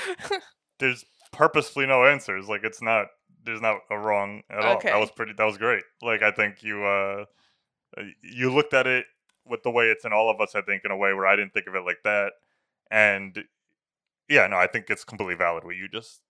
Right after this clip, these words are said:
Speaker 2: were thinking of.
Speaker 1: And I guess I also,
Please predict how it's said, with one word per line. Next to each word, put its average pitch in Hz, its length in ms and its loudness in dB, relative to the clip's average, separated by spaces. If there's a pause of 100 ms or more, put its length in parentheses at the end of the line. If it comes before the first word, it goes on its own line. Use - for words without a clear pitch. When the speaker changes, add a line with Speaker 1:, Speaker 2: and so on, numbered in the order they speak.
(260)
Speaker 2:
were 110 160 -8
thinking 101 320 -14
of. 104 180 -14
Speaker 1:
And 320 240 2
I 311 120 2
guess 339 240 0
I 349 160 4
also, 269 560 4